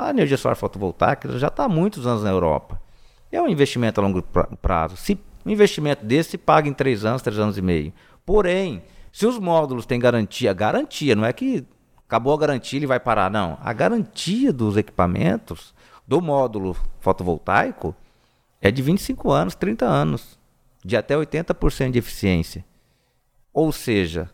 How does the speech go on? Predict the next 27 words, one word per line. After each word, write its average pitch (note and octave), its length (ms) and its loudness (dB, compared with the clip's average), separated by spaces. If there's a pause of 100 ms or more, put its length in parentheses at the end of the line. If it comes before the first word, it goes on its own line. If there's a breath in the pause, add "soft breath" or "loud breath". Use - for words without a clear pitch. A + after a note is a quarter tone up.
(800)
então, G#2+ 200 0
o G2 40 -4
seu E3 360 0
investimento, A#2+ 720 -2
a G2+ 40 0
partir G2 300 -2
dos G2+ 160 -6
três F2+ 340 -2
anos, F#2+ 280 0
três F2 200 -4
anos F2 220 0
e F2+ 60 -8
meio, A#2+ 340 0
que - 160 -14
você F#2+ 320 -4 (680 soft breath)
pagou B2 800 0 (560)
o G2 80 -2
equipamento, G2+ 880 -2
entre F2 280 -2
aspas, A#2+ 320 0
né, A2 80 0
se - 100 -8
você G2 180 -6
fez F#2 220 -2
um F#2 60 -6
financiamento, F#2+ 680 -4
ou F2+ 120 -6